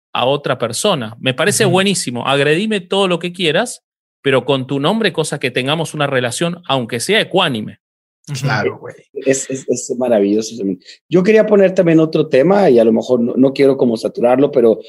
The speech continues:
Speaker 4: igual, y lo pongo, la parte de la atención, la gente que busca atención.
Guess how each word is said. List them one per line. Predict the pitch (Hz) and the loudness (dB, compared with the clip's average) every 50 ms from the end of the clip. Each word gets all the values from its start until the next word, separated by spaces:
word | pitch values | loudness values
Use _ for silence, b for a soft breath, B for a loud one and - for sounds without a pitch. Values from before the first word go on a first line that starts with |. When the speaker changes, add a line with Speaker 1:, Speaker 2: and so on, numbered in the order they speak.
| B B B _ | B B B _
Speaker 4:
igual, | - 135 143 160 156 147 131 - | -2 0 2 2 2 2 0 2
y | 120 123 123 123 123 123 117 - _ _ _ _ | 2 4 4 4 4 2 0 -2 _ _ _ _
lo | - 123 135 131 127 | -2 0 2 2 4
pongo, | 131 127 123 110 101 82 - - | 4 2 4 2 2 0 0 2
la | 110 117 120 123 - _ _ _ _ _ _ _ _ _ _ | 2 2 2 2 -2 _ _ _ _ _ _ _ _ _ _
parte | - 160 165 165 165 190 185 | 0 0 0 2 2 2 4
de | 175 180 185 202 202 196 - | 6 6 6 6 4 2 2
la | 131 135 127 120 | 2 4 4 2
atención, | 123 - - 123 113 - - 135 123 110 107 - - 110 | 2 2 2 0 0 2 2 2 4 4 2 0 0 0
la | 120 117 | 0 0
gente | 113 - 147 147 147 156 143 | 0 0 0 0 0 0 0
que | - 135 | 2 2
busca | 127 127 127 127 - 127 | 2 2 2 2 0 -2
atención. | 120 - 117 104 101 - 127 113 98 | 0 2 0 -2 0 2 2 0 0